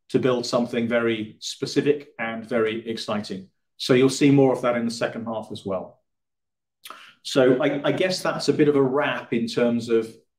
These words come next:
um, overview of us as a company, what we're about, overview of the platform, um, how we felt about the first half and some of the key achievements, um, where we're headed for the second half in terms of,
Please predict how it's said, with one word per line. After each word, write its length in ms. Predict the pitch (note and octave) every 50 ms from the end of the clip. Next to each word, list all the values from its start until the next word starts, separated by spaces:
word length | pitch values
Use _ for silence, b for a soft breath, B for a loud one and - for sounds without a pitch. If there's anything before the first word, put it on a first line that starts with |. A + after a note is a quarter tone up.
| _ _ _ _ _ _ _ - -
um, 480 | B2 A2+ A2+ A2 A2+ A2+ A2+ A2+ - _ _ _ _ _ _ _ _ _ _ _ _ _ _ _ -
overview 540 | C#3+ C#3+ D3+ D#3 C#3+ C3+ C3+ C3+ C3 B2+ A#2+
of 100 | A2 A2+
us 520 | A#2 C3+ F3 - - - - - - _ _ -
as 120 | - -
a 60 | C3
company, 460 | - - B2 A#2 A#2 B2+ A#2 A#2 A#2+
what 180 | A2+ B2+ - -
we're 140 | B2 A2+ A2
about, 480 | A2 A2 A#2 B2 C#3 D3 D3+ - - - -
overview 460 | C#3 C3 B2+ B2 B2 A#2+ B2+ A#2+ A#2
of 100 | A2 A2
the 60 | A2+
platform, 760 | - - - C3+ C#3 C#3 - - D3 D3 C#3+ C#3 D3 D3+ - _ _ _ _ _ _ _ _ _ _ -
um, 400 | B2 A#2 A2 A2+ A2+ A#2 - -
how 240 | - - D#3 C#3+ C#3
we 120 | C3+ B2
felt 400 | A#2 - - D3 C3+ A#2+ - -
about 480 | C3 A2 A#2+ A#2+ A#2 A2+ A2+ - _ -
the 60 | -
first 320 | - - B2+ A#2+ A#2 -
half 360 | - C#3+ D3 D#3+ D#3+ D3+ D#3+ -
and 100 | B2+ -
some 140 | - A#2+
of 80 | A#2 G#2+
the 60 | G#2+
key 200 | A2 - C3 A#2
achievements, 840 | A2 A2 - - B2+ B2 A2+ A#2+ B2+ B2 C3+ - - - - - _ _ _ _ _ _ _ _ _ _ _ _ -
um, 520 | B2+ A2+ A2+ A2 A2 A2 - A2 G#2+ - - _ _ _ _ _ _ _ -
where 300 | - C3 D3 D3 D3 C3+
we're 140 | C3 C3 B2+
headed 300 | - D3 D3 E3 F3 -
for 80 | - C3
the 80 | A#2
second 340 | A#2 - C#3+ C#3 - C3 A#2
half 380 | A2 B2 B2 B2+ - - - -
in 100 | A#2 A#2
terms 380 | - - A#2+ A2+ A2+ A2+ A2
of, 220 | A2+ A2 G#2+ -